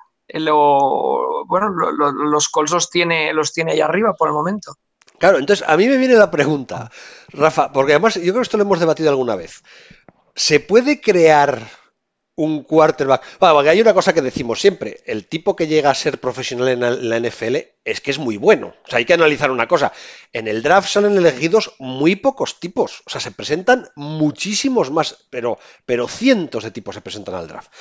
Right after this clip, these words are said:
Speaker 2: Y, y al final, los que son elegidos son los muy, muy, muy buenos. O sea, que un quarterback elegido en quinta, en sexta o incluso en séptima ronda, probablemente es un quarterback que ha sido ya, llamativamente bueno en la, eh, a, a, en el fútbol universitario. Entonces,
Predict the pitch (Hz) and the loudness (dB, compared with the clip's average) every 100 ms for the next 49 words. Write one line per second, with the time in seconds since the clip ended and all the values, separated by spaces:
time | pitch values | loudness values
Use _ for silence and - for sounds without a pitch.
0 | - - - - 127 123 120 113 104 107 | -20 -20 -20 -6 0 0 0 -2 -2 -2
1 | 123 185 - 135 117 - 104 123 151 202 | 0 0 -2 -6 -4 -6 -10 -4 0 0
2 | 202 214 - 185 220 151 143 151 202 254 | 0 0 0 2 2 0 -4 0 2 2
3 | 214 185 160 131 139 185 101 95 123 113 | 2 0 0 -2 0 0 -2 -4 -2 0
4 | 127 - - 170 175 160 160 196 185 - | -2 -4 -8 -8 0 0 2 0 -2 0
5 | 156 143 143 156 120 113 110 113 160 175 | 0 0 -4 -4 -2 -4 -4 -8 -6 -6
6 | 151 110 - 156 - 120 110 104 98 98 | -4 -6 -4 -6 -4 -6 -8 -10 -12 -14
7 | 95 120 175 165 147 156 190 - - - | -12 -8 -2 0 0 -4 -8 -12 -20 -20
8 | _ 87 101 170 214 185 135 123 120 160 | _ -4 0 2 2 0 -6 -6 -6 -4
9 | 185 131 - 165 - - _ 120 107 101 | -4 -6 -4 -2 -4 -6 _ -12 -6 -6
10 | 107 98 95 95 - 156 156 151 147 143 | -6 -10 -8 -8 -4 2 2 2 -2 -2
11 | 160 180 175 123 117 120 107 107 113 104 | 0 0 0 -2 -4 -4 -6 -6 -8 -6
12 | 113 104 95 - 135 143 127 117 113 104 | -8 -8 -12 -8 -2 0 0 -2 -4 -6
13 | 104 165 127 - - - - - - - | -4 -4 -4 -8 -18 -20 -20 -20 -6 -2
14 | 170 | -2